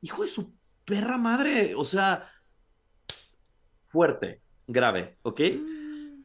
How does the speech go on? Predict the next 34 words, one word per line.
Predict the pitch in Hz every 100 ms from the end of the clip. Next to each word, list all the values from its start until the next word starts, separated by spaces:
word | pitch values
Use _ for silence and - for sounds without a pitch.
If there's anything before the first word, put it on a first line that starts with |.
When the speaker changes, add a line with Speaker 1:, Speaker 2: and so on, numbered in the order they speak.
| _
Speaker 1:
Entonces | - 247 269 -
Tina | 262 262 156 -
trata | 226 226 294
de | 214
detenerlo | 147 - 131 127 117 117 - - -
y | 160
entonces | 170 185
le | 220
dice, | 214 190
"Piensa | - 185 226 240
en | 277
tu | 240
familia". | 175 175 208 196 123 - _ _ _ _ -
Speaker 2:
O | 294
sea, | 302 330
¿cómo | 339 339 359
ella | 349 339
podía | 320 277 269 285
seguir | 311 285 277 277 262 - - _ _
hablando | 233 226 233 254 277 233 247
si | 262 208 208 202 196
ya | 220 233
se | 247 302
había, | 233 240 247 247 240 226 160 - - - - 190
la | - 202
habían | 196 226
apuñalado | 247 233 214 220 233 226
muchas | 208 214 262
veces? | 220 - - -
Speaker 1:
Pues | 151
porque | 131 151
fue | 151 175
todo | 185 233
rápido. | 175 180 185 117 95 -